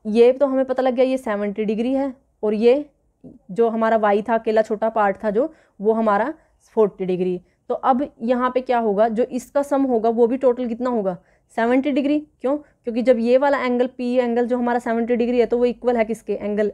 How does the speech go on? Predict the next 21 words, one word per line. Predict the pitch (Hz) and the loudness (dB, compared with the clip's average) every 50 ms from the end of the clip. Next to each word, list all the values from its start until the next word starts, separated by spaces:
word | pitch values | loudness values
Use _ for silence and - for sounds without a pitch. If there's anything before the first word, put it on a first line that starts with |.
| - - | -4 -4
एच | 226 226 - | -6 -6 -4
के। | - 277 277 | -6 -6 -6
तो | 262 _ _ _ _ _ 240 | -6 _ _ _ _ _ 0
यहाँ | 233 226 226 226 | 2 2 2 2
पे | 226 226 | 2 0
लिखेंगे | 214 214 - 226 226 240 | 0 0 -2 -4 -4 -4
एंगल | - 220 226 220 220 208 220 233 226 | -2 -4 -2 -2 0 0 -2 -2 -2
पी | 226 - 214 214 226 | -4 -6 -6 -6 -6
इक्वल | - - 226 - - 220 220 214 | -6 -8 -10 -6 -2 -2 0 0
है | 208 214 - 208 | 0 -4 -4 -4
एंगल | 214 208 202 202 226 226 - | -4 -2 0 0 0 0 -2
एच | 208 196 - - | -4 -6 -6 -8
के, | - - 208 247 254 - _ _ _ _ _ | -4 -2 -2 -2 -4 -8 _ _ _ _ _
क्योंकि | - 208 185 233 - | -6 -6 -6 -6 -8
अपोजिट | - 233 220 - 233 226 208 240 220 226 | -6 -8 -2 2 2 2 2 2 0 0
एंगल | 220 208 208 208 208 196 | 0 0 2 0 0 2
है | 208 208 233 294 294 - _ _ | 0 0 -2 -4 -6 -12 _ _
पैरेललोग्राम | - 214 208 202 190 185 190 175 185 180 180 175 170 | -4 -2 0 0 0 0 -2 -2 -4 -6 -6 -6 -8
का, | 170 185 180 175 - _ _ _ _ _ _ _ _ _ _ _ - | -10 -12 -12 -14 -14 _ _ _ _ _ _ _ _ _ _ _ -14
अपोजिट | 196 - 214 214 208 220 214 | -4 0 2 2 2 2 2
एंगल | 214 214 214 226 262 | 0 2 2 0 -2